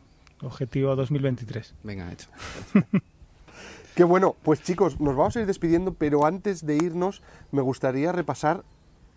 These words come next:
Speaker 3: las fechas de, eh, de las nuevas canciones, porque ya han salido Raíces en la piel, Nunca fuimos héroes,
Speaker 2: Ujú.
Speaker 3: y hemos, eh, dicho que va a salir otra. Eh, recordar,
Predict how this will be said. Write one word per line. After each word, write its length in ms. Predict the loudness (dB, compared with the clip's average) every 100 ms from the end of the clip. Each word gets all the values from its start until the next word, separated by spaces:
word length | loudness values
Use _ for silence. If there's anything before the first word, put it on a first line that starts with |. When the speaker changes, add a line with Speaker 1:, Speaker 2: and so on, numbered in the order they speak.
| _ _ -20 -6
Speaker 3:
las 200 | -4 -2
fechas 480 | -2 -4 -2 -6 -6
de, 340 | -2 0 0 -2
eh, 680 | -2 0 0 0 -2 -2 -4
de 160 | -4 -4
las 120 | -2
nuevas 220 | -2 -2
canciones, 340 | -2 -2 -4 -4
porque 220 | -6 -2
ya 80 | -2
han 80 |
salido 360 | -2 -2 0 -2 -4 -20 -10
Raíces 400 | -2 0 0 -2
en 80 | 0
la 80 | 0
piel, 340 | 0 -2 -4 -6
Nunca 320 | -4 -2 -2
fuimos 300 | -4 -4 -2
héroes, 440 | -4 -2 -6 -8 -20 -20 -20 -8
Speaker 2:
Ujú. 120 | -2
Speaker 3:
y 160 | -2 0
hemos, 320 | -2 -2 -6
eh, 260 | -4 -2 -2
dicho 240 | -4 -8 -6
que 80 | -4
va 80 |
a 40 | -4
salir 300 | -4 -4 -4 2
otra. 460 | 2 2 0 0 -2 -14 -10 -8
Eh, 400 | -4 -2 0 0 -2 -4
recordar, 500 | -2 0 2 0